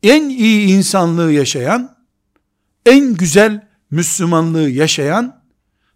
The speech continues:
tabii olarak üstünlük göstermiştir zaten. Bunu sadece mücerret, yani nesnel olarak bir ırkın devamı olmaya dayandırmak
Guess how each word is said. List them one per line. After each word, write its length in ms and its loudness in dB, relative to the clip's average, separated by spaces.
tabii 480 2
olarak 500 4
üstünlük 640 -4
göstermiştir 760 -6
zaten. 520 -12
Bunu 400 -2
sadece 680 0
mücerret, 720 0
yani 220 -8
nesnel 400 -4
olarak 520 -4
bir 220 -2
ırkın 680 0
devamı 560 4
olmaya 800 2
dayandırmak 880 2